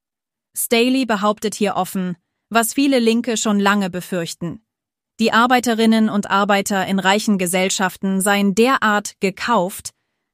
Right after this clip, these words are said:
dass sie den Kapitalismus nicht mehr stürzen wollen oder können. Neben vielen anderen Enthüllungen aus den Epstein-Files zeigt sich mit der Mail von Staley vor allem,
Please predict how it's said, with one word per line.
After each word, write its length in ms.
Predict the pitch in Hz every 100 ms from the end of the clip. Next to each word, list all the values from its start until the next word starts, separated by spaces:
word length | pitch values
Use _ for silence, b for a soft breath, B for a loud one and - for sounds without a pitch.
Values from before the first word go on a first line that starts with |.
| _
dass 160 | 233 226
sie 80 | 240
den 120 | 233
Kapitalismus 760 | 240 233 233 233 277 254 226
nicht 160 | 233 226
mehr 100 | 220
stürzen 480 | - 254 247 214 175
wollen 300 | 165 156 156
oder 180 | 180 175
können. 420 | - 208 156 139 _ _ _ _ _ _ _
Neben 280 | 226 240 226
vielen 340 | 220 262 277 262
anderen 400 | 220 240 220 214
Enthüllungen 640 | 196 - 220 208 180 170
aus 160 | 165 175
den 160 | 185
Epstein-Files 1040 | - 208 - 208 180 170 196 180 170 170 - _ _ -
zeigt 300 | 262 254 -
sich 140 | 240
mit 120 | 226
der 100 | 214
Mail 260 | 196 202 214
von 160 | 208 185
Staley 420 | - 196 196 180
vor 180 | 185 -
allem, 360 | 185 180 180